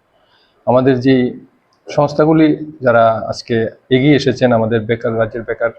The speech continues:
যুবক যুবতীদের প্লেসমেন্টের জন্য, ওনারা হলেন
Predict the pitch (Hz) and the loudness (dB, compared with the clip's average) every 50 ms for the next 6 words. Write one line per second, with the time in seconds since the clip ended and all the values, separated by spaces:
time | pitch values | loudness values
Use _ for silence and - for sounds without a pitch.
0 | - _ _ _ _ - 113 113 117 117 107 113 107 117 113 110 107 117 113 - | -18 _ _ _ _ -6 -4 -2 -2 -2 -4 -6 -6 -6 -6 -8 -10 -10 -10 -6
1 | 123 117 - - 120 117 - 127 123 123 120 113 120 208 - _ _ _ _ _ | -8 -8 -6 -6 -6 -2 -2 -2 -2 -2 -2 -2 -2 -4 -8 _ _ _ _ _
2 | _ _ _ _ _ _ _ _ _ _ - - 135 135 135 139 139 139 143 147 | _ _ _ _ _ _ _ _ _ _ -4 0 0 2 2 2 2 2 2 2
3 | 143 147 147 147 - | 0 0 -2 -6 -12